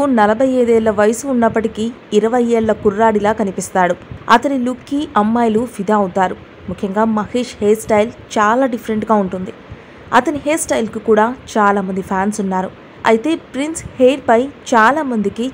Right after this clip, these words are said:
చాలా అనుమానాలు ఉన్నాయి. అవి నిజమైందా లేక విగ్గా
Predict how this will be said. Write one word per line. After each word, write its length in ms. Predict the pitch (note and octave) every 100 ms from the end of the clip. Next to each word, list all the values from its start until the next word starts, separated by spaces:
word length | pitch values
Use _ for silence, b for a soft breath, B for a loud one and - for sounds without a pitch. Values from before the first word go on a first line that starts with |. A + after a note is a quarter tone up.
| -
చాలా 260 | G#3+ G#3 A#3
అనుమానాలు 540 | G3+ F#3 G3+ A3+ A3+
ఉన్నాయి. 320 | F#3 F3+ F3+ - B B B B
అవి 160 | - C4
నిజమైందా 680 | A3 F#3 G#3+ A#3+ B3 B3 C4+ - -
లేక 220 | B3 C4
విగ్గా 560 | C#4 G#3 G3+ - A#3+ A#3+